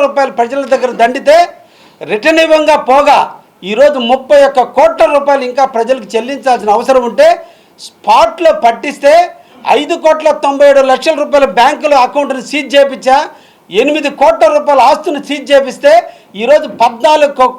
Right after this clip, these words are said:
కోట్ల రూపాయలు ఈరోజు ఆస్తిని సీజ్ చేపించి కలెక్టర్ దగ్గర నుంచి జీవోకి రికమెండ్ చేపించి అతి తొందరలో కావలిలో ప్రజలకు డబ్బులు పంపించేదానికి ప్రయత్నం చేసిన నా మీద కావలిలో జరిగింది నీ హయాంలో.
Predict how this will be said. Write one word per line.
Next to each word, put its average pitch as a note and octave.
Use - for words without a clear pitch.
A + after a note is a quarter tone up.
కోట్ల E4
రూపాయలు D4
ఈరోజు C4
ఆస్తిని C4
సీజ్ D4
చేపించి C#4
కలెక్టర్ C#4+
దగ్గర C4
నుంచి B3+
జీవోకి D4
రికమెండ్ C4+
చేపించి C4+
అతి D#4+
తొందరలో C#4+
కావలిలో C#4+
ప్రజలకు D#4
డబ్బులు D4
పంపించేదానికి C4
ప్రయత్నం C#4+
చేసిన A#3
నా B3+
మీద C#4+
కావలిలో D4+
జరిగింది E4
నీ D#4+
హయాంలో. D#4+